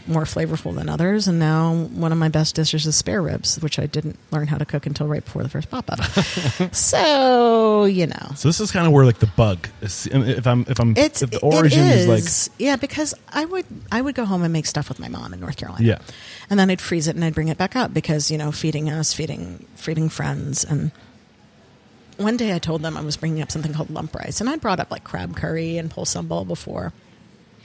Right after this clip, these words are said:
Speaker 1: Pol sambal is a coconut sambal, a ubiquitous Sri Lankan condiment that you actually had on a fried chicken sandwich earlier.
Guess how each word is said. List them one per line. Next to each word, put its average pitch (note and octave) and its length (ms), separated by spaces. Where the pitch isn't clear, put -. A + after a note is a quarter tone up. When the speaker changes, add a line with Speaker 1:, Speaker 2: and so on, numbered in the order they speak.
Speaker 1:
Pol E3 120
sambal D3+ 380
is D3 140
a D3+ 180
coconut F3 360
sambal, D3+ 520
a E3 160
ubiquitous D3+ 840
Sri - 160
Lankan D3+ 500
condiment D3 460
that - 120
you D3+ 120
actually D3 300
had D3 240
on D3+ 160
a D3 80
fried D3+ 260
chicken - 200
sandwich D3 320
earlier. - 380